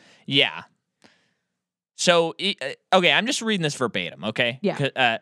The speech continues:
Speaker 1: Eastwood and Locke were still co-, cohabitating when, in the latter half of the nineteen eighties, he secretly fathered another woman's two children, a fact that did not come to light for almost twenty years.
Speaker 2: <gasps>
Speaker 1: Despite her conf-,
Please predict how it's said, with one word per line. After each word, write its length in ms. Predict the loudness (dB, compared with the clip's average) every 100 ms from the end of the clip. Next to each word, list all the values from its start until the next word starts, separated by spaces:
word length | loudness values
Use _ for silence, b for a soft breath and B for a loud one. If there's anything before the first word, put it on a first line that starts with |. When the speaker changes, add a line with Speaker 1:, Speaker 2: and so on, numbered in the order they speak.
| _ -2
Speaker 1:
Eastwood 400 | -2 0 0 0
and 120 | 0
Locke 360 | 0 -2 -4
were 100 | -4
still 340 | -4 -2 0 0
co-, 280 | -2 -4 -4
cohabitating 1080 | -2 0 0 0 0 -2 -2 -2 -2 -4 -4
when, 220 | -2 -2
in 160 | -2 -4
the 80 | -2
latter 340 | -2 -2 -4
half 320 | -2 -4 -4 -8
of 140 | -8
the 80 | -4
nineteen 280 | -4 -4 -4
eighties, 240 | -4 -4
he 80 | -8
secretly 500 | -6 -8 -6 -6 -4
fathered 380 | -4 -4 -4 -6
another 320 | -4 -4 -4
woman's 320 | -6 -6 -8
two 160 | -10 -10
children, 480 | -8 -8 -8 -14 -16 b b -8
a 80 |
fact 240 | -4 -4 -4
that 100 | -6
did 140 | -4
not 160 | -4 -4
come 160 | -8
to 180 | -6 -6
light 300 | -6 -6 -6
for 160 | -8 -10
almost 320 | -10 -12 -14
twenty 260 | -10 -8 -8
years. 460 | -8 -10 -12 -16 -8
Speaker 2:
<gasps> 760 | -8 -8 -16 -20 -20 _ _ -2
Speaker 1:
Despite 420 | 0 4 2 2
her 140 | -2
conf-, 360 | -2 -4 -4